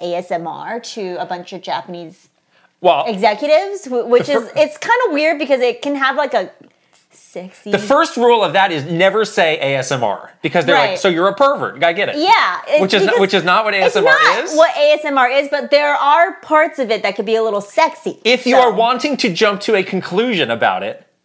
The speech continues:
Speaker 2: that's a conclusion that you might jump to if you're uninformed.
Speaker 1: That's right.
Speaker 2: Yes.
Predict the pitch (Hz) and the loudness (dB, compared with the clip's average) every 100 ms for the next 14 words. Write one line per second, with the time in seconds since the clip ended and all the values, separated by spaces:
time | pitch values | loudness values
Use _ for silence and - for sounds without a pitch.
0 | _ - 196 202 269 262 247 - 240 226 | _ -4 0 0 -2 -2 -4 -2 -2 0
1 | 226 196 170 180 185 139 156 143 165 139 | 0 -2 -2 -2 -2 -2 -6 -4 -6 -4
2 | 143 139 123 113 113 - - - 285 285 | -4 -6 -8 -8 -10 -10 -16 -6 -6 -2
3 | 277 165 - _ 143 104 - - | -2 -2 -6 _ -4 -4 -6 -20